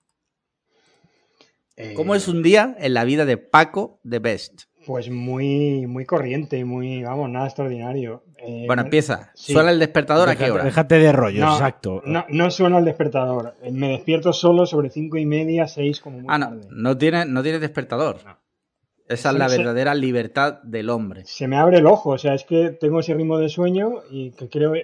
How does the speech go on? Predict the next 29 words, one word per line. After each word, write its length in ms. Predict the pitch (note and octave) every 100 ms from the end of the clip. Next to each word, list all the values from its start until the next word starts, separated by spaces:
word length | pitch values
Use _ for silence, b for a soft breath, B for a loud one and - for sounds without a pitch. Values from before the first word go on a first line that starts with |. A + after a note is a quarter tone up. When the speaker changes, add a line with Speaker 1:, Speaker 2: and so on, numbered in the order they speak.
| -
Speaker 2:
creo 140 | D#3
alguna 220 | E3 F3 D#3+
vez 120 | C3
os 80 | B2
lo 80 |
he 40 | A#2
dicho, 220 | F3+ C#3+
se 80 | A#2+
me 100 | A#2+
quedó 220 | B2+ D3
tocado 340 | D3+ D#3 D#3
con 140 | C3+ C3
mis 180 | B2 D#3
hijos, 420 | D3+ D#3+ - _
que 100 | _
eran 200 | A2+ B2
muy 100 | A#2+ B2
mal 180 | B2+
durmientes 580 | B2 B2 C3 C#3+ C3 A2+
y 120 | A2
ya 280 | G#2+ A#2+ B2 A2+
el 120 | A2+
ritmo 240 | A#2+ C3+ C3+
del 120 | B2
sueño 300 | - D3 B2+
me 100 | A2+
lo 40 | A2
Speaker 1:
Sí. 120 | B2
Speaker 2:
destrozaron. 600 | G2 C3 - C#3 D3+